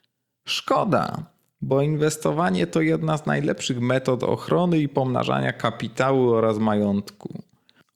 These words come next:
Moim celem jest, abyście po tym odcinku byli w stanie świadomie unikać tych pułapek, budować swój portfel w bardziej przemyślany i przejrzysty sposób.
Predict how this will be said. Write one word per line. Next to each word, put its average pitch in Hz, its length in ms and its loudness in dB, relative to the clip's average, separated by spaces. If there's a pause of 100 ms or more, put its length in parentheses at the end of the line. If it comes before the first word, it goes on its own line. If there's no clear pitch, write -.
Moim 254 380 0
celem 180 440 2
jest, 165 420 0
abyście 151 500 0
po 196 180 0
tym 185 200 2
odcinku 156 540 0
byli 139 260 0
w - 60 -6
stanie 139 360 0
świadomie 151 640 0
unikać 156 500 0
tych - 200 -2
pułapek, - 800 -4
budować 165 540 0
swój 139 240 -4
portfel 139 640 0
w 123 80 -10
bardziej 175 420 0
przemyślany 139 720 -2
i 131 100 0
przejrzysty 120 680 0
sposób. - 760 -4